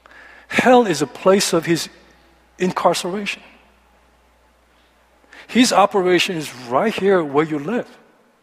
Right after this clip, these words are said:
This is where he operates. Georgetown, Germantown, same thing.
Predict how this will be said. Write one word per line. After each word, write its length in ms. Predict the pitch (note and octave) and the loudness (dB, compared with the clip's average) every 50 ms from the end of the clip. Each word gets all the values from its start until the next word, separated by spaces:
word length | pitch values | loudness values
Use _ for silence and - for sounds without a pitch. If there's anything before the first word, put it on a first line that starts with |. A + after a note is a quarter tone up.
| _ _ _ _ _ _ _ - _ _ _ _ _ _ _ _ _ _ _ _ _ _ _ _ | _ _ _ _ _ _ _ -20 _ _ _ _ _ _ _ _ _ _ _ _ _ _ _ _
This 360 | - G3 B3 C#4+ - - - - - | 0 2 2 2 2 -2 -6 -4 -2
is 320 | - G#3+ G#3+ F3+ - - - - - _ _ _ _ _ - - | 0 0 0 0 -2 -8 -12 -16 -20 _ _ _ _ _ -20 -12
where 320 | - D#3 E3 F#3+ F#3 F3+ E3+ | -4 0 2 2 2 0 -2
he 260 | D#3+ - - F3 F#3 | -4 -6 -8 -8 -8
operates. 800 | - - C3 C#3+ - - D3 B2+ A2+ G#2+ - - - - - - - _ _ _ _ _ _ _ _ _ _ _ _ _ _ _ _ _ _ _ _ _ _ _ _ _ _ _ _ - - - - - - - - - - | -6 -4 -4 -4 -4 -4 -8 -10 -10 -12 -14 -16 -16 -16 -16 -16 -20 _ _ _ _ _ _ _ _ _ _ _ _ _ _ _ _ _ _ _ _ _ _ _ _ _ _ _ _ -20 -20 -20 -20 -20 -20 -20 -12 -6 -2
Georgetown, 680 | - F#3 G#3 B3+ C4+ A3+ A3 - - G#3+ A3 F#3+ F3 E3 | 2 4 6 6 4 4 0 -2 0 2 2 2 0 0
Germantown, 600 | - F#3+ A3 A3 A3 G#3 G#3 - F3+ F3 D3+ C#3 | 2 2 2 2 2 -2 0 0 0 0 0 0
same 380 | C3 - - - F#3+ G#3 G#3 G3 | -4 -2 0 0 0 0 -2 -4
thing. 320 | - - F3+ D3+ A2+ F#2 | -4 -2 -2 -2 -4 -6